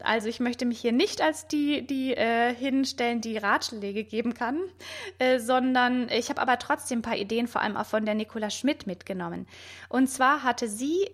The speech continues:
geraten dazu, einen, sich einen Zettel zu machen, auf dem man Ampeln sieht. Also zum Beispiel, du malst einfach, ähm, eine rote Ampel, eine grü-, eine gelbe und eine grüne und klebst die zum Beispiel an den F-, äh, Flurspiegel oder so, an, ähm,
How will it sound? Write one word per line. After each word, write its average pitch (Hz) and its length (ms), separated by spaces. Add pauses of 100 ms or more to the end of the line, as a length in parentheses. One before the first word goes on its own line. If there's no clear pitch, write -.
(120)
geraten 220 680
dazu, 285 360
einen, 220 280
sich 226 200
einen 208 140
Zettel 269 320
zu - 160
machen, 208 380
auf 208 260
dem 220 180
man 208 200
Ampeln 214 380
sieht. 180 300
Also 175 220
zum 185 180
Beispiel, 185 280
du 185 80
malst 190 300
einfach, 190 540
ähm, 180 300 (360)
eine 196 120
rote - 360
Ampel, 214 280
eine 190 100
grü-, 233 420
eine 214 160
gelbe 202 300
und 208 80
eine 202 100
grüne 254 340
und - 140
klebst 233 420
die 226 200
zum 214 140
Beispiel 208 400
an 196 200
den 185 280 (340)
F-, - 200
äh, - 60
Flurspiegel 262 640
oder 247 160
so, 247 240
an, 202 460
ähm, 190 320